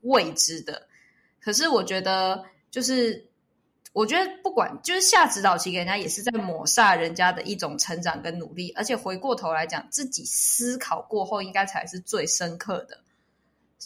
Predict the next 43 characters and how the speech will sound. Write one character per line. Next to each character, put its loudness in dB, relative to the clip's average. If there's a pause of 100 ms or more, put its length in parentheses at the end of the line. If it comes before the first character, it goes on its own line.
就 -2
是 -2
那 6
才 0
是 -4
你 -4
的 -6
东 0
西。 2
所 2
以 8
我 6
现 2
在 4
尽 2
量 4
试 2
着 0
在 2
跟 0
人 -2
家 0
讲 0
话 2
的 -4
时 -6
候， -4 (720)
呃， 2
讨 2
论 6
一 4
些 4
问 4
题 -4
或 -2
什 -4
么 -6
时 -8
候， -2
尽 -2
量 2
不 -10
要， 0